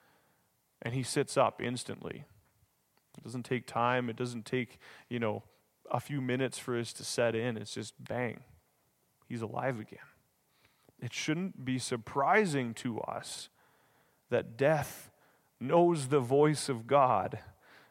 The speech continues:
and knows when to back down. It knows when it's been beaten.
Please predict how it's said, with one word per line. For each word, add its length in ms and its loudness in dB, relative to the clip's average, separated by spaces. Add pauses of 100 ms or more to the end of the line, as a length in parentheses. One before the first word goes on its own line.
(120)
and 200 -2
knows 280 2
when 220 0
to 80 -6
back 380 0
down. 420 -2 (920)
It 140 -6
knows 460 2
when 160 -4
it's 160 -6
been 220 -10
beaten. 420 -6